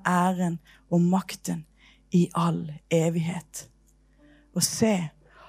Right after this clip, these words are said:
han kommer med skyene, og hvert øye skal se ham, også de som har gjennomstunget ham, og alle jordens slekter skal gråte sårt over ham. Ja,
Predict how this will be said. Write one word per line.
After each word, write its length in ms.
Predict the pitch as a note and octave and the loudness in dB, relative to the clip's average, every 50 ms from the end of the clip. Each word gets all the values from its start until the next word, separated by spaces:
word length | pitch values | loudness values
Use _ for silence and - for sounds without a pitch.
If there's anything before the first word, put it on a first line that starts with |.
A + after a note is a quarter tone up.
| - - - - | -16 2 8 10
han 180 | G3+ G3+ G#3 | 12 12 10
kommer 720 | F#3+ - - - A3+ B3 B3+ A3+ F3 D3 D3 D3 - - - _ _ - - - _ _ _ - | 8 8 10 12 12 12 10 8 6 6 4 2 -2 -12 -16 _ _ -20 -20 -20 _ _ _ 2
med 100 | F3+ F3 | 4 6
skyene, 680 | E3 - - - F#3 F3+ F#3+ F#3+ F#3 F3 E3 E3+ D#3+ D#3 - | 6 6 6 8 10 10 10 10 8 6 4 2 0 -2 2
og 120 | - E3 E3 | 6 6 8
hvert 360 | D#3+ G#3 G#3+ G#3 - - - - F#3+ | 8 6 4 4 0 -2 4 8 8
øye 300 | F#3+ F#3+ G3+ G#3 G#3+ G3+ | 10 10 10 8 8 6
skal 220 | - - F#3 F3 | 6 4 2 2
se 220 | - - - F#3 | 2 2 2 4
ham, 300 | E3+ E3+ D#3+ D#3 D#3 D#3 - - - - - - - - - - - - | 4 4 4 2 2 -2 -4 -12 -20 -20 -20 -20 -20 -20 -20 -20 2 6
også 340 | - A3+ A#3 A3+ - - G#3+ | 8 8 8 8 6 6 6
de 160 | G3 G3+ G3+ | 8 8 8
som 180 | G3 - F3+ F3+ | 6 4 2 4
har 100 | E3+ F3+ | 4 4
gjennomstunget 600 | F3 E3+ D#3+ E3+ E3+ E3+ - E3 E3 E3 D#3+ - | 4 4 4 2 0 0 -2 -2 -2 -2 -2 -2
ham, 240 | E3+ E3+ E3 D#3+ D#3+ _ _ | -4 -6 -6 -8 -10 _ _
og 140 | - C3+ - - | -4 -4 0 4
alle 260 | - F#3 F#3 G3 G3+ | 4 6 6 6 6
jordens 460 | G3+ G3 G3 G3 G3 G3 F#3+ F#3+ F#3 - | 6 6 6 6 6 4 4 2 0 -2
slekter 440 | - - F3+ F3+ F3 - - - E3+ | -2 -2 -2 -2 -2 -4 -4 -4 -4
skal 240 | - - - D#3 D#3+ | -4 -4 -4 -4 -4
gråte 340 | D3 C#3 D#3 F3 F3+ - | 0 2 2 2 2 0
sårt 360 | F3 - - F3+ E3 E3 E3 - | -2 0 0 0 0 -2 -2 -6
over 160 | F3 E3+ E3+ | -4 -2 -2
ham. 180 | E3+ E3+ F3 - _ _ _ _ _ _ _ _ _ - | -2 -4 -4 -8 _ _ _ _ _ _ _ _ _ -8
Ja, 200 | - D#3+ D#3+ E3 | -4 -4 -2 -2